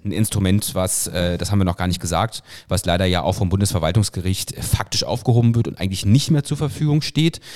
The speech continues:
Und als drittes Instrument die Vergesellschaftung. Also eigentlich reden wir jetzt vor allem über den Ankauf und das ist ja auch zahlenmäßig betrachtet das am häufigsten genutzte Instrument in Berlin in den letzten Jahren. Nicht nur in Berlin, auch in anderen Städten, ähm,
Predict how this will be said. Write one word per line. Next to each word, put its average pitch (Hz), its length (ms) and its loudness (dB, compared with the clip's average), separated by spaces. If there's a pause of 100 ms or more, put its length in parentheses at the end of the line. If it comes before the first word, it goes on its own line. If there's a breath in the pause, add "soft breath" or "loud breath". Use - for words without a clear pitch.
(240 loud breath)
Und 107 180 -2
als 101 140 -6
drittes 107 260 -2
Instrument 90 640 0
die 82 60 -4
Vergesellschaftung. 82 880 0 (460 loud breath)
Also 107 180 2
eigentlich 117 540 2 (120)
reden 101 160 2
wir 95 60 4
jetzt 101 200 0
vor - 120 -2
allem 90 180 -4
über 87 140 -4
den 85 140 -6
Ankauf 104 500 0
und 92 180 -4
das 92 80 -2
ist 98 140 -6
ja 98 140 0
auch 92 300 0 (260 loud breath)
zahlenmäßig 117 580 2
betrachtet 104 760 -2
das 90 280 -2
am 85 560 0
häufigsten 107 720 0
genutzte 85 400 -6
Instrument 76 500 -4
in 78 220 -4
Berlin 78 320 -4
in 80 80 -6
den 78 80 -6
letzten 76 260 -8
Jahren. 73 360 -2 (380 loud breath)
Nicht 117 220 2
nur 117 80 6
in 104 80 2
Berlin, 117 560 4
auch 90 160 2
in 107 100 0
anderen 131 240 2
Städten, 123 640 0
ähm, 95 600 0